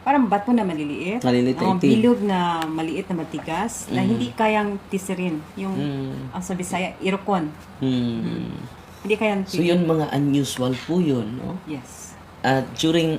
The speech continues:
Speaker 2: exorcism, mga kapatid, ah, may, dahil series po ito, just imagine, four months na, umaabot kami higit sa four months na, um, processing sa kanya.
Speaker 1: Mhm.
Speaker 2: At mas mabuti na lang dahil yung kanyang pananampalataya talaga ay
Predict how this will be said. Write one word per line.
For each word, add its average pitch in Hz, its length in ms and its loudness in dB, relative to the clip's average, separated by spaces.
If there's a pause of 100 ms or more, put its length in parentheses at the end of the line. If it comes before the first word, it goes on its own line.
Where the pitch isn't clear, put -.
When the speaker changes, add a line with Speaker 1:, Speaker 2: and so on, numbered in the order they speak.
Speaker 2:
exorcism, 135 600 0
mga 127 220 0
kapatid, 120 440 -2 (600)
ah, 117 240 2
may, 165 480 2
dahil 139 320 0
series 135 500 0
po - 140 -2
ito, 117 320 0 (300)
just 120 220 -2
imagine, 123 400 0
four 127 320 4
months 117 340 -2
na, 104 80 -6
umaabot 113 420 -2
kami 113 260 -4
higit 113 180 -4
sa 110 120 -4
four 117 300 -2
months 110 340 -4 (480)
na, 113 160 -2 (380)
um, 104 260 -10 (160)
processing 131 600 2
sa 127 160 -4
kanya. 120 600 0 (140)
Speaker 1:
Mhm. 156 260 -12 (240)
Speaker 2:
At 117 400 0 (100)
mas 127 200 -4
mabuti 139 400 2
na 135 100 2
lang 120 220 2
dahil 120 260 2
yung 120 80 -2
kanyang 123 360 0
pananampalataya 117 960 -2
talaga 113 540 -4
ay 113 240 -2